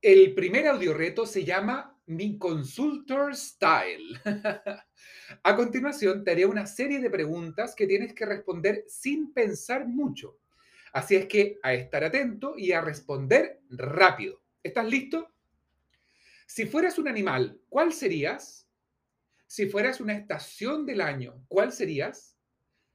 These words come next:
Y si fueras un país o una ciudad, ¿cuál serías? Si fueras un elemento, ¿cuál sería este?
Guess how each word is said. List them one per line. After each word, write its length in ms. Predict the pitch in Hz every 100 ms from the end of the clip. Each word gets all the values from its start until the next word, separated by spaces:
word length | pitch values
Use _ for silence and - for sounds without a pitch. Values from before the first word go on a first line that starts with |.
| _
Y 80 | -
si 120 | 202
fueras 380 | 254 277 339 339
un 220 | 349 220
país 440 | 233 196 247 302 -
o 140 | 240 240
una 200 | 233 220
ciudad, 480 | 208 165 117 107 - _ _ _
¿cuál 220 | 262 302
serías? 680 | 302 175 147 247 - - _ _ _ _ _ _ _ _ _ _ _
Si 200 | - 190
fueras 420 | 190 220 277 -
un 180 | 226 214
elemento, 880 | 196 147 151 208 147 127 113 98 - _
¿cuál 220 | - 311
sería 340 | - 233 185 123
este? 420 | 107 - - -